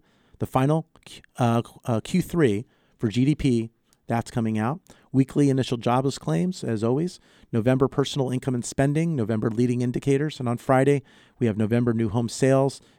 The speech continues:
and December consumer confidence. Now, the bond market is closing early on Friday at eleven A M our time. Now, interest rate market, for all these items, you can actually go to our website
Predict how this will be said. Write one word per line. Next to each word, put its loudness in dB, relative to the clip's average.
and 0
December 0
consumer -4
confidence. -4
Now, 0
the 0
bond 4
market 4
is 4
closing 2
early 2
on -2
Friday 0
at -4
eleven -2
A 0
M 0
our -2
time. 0
Now, -2
interest -4
rate 0
market, 0
for -8
all 6
these 0
items, 4
you -2
can -2
actually -2
go 2
to 2
our 4
website 0